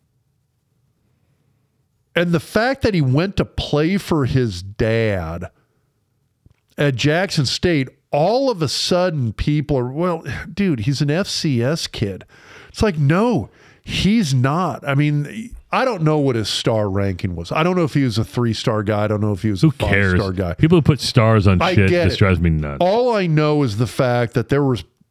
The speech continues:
Speaker 1: Power Five programs,
Speaker 2: Yeah.
Speaker 1: good football schools. Florida <laughs> State's a pretty damn good football school. Those were the schools that he turned down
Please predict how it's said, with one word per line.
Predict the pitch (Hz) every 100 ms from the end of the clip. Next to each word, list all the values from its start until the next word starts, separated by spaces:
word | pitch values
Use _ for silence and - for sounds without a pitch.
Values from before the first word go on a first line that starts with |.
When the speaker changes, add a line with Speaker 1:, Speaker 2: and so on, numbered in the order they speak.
| - 117 _ _ _ _ _ _ _ _
Speaker 1:
Power | - 160 190 262 233
Five | 165 - - 160 123 120 107 101 101 87 - _ _ _ _ _ _ _ _ _ _ _ _ _ _
programs, | - 151 135 123 107 95 90
Speaker 2:
Yeah. | 110 101 113
Speaker 1:
good | 151 175 147
football | - 143 135 113 117 110
schools. | - - 92 -
Florida | - 147 180
<laughs> | -
State's | - - - 175 -
a | 160
pretty | 123 - 147 139
damn | 131 131 123 117 117
good | 117 104
football | - 104 95 101 92
school. | - - 98 82 - - - - - _ _ _ _ _ _ _ _ -
Those | 123 170 202 277 202
were | 247
the | 196 143
schools | - - 175 175 175 147 113
that | - 123 113
he | 101 - 160 165
turned | - - 143 135 123 104
down | 117 113 110 98 82 82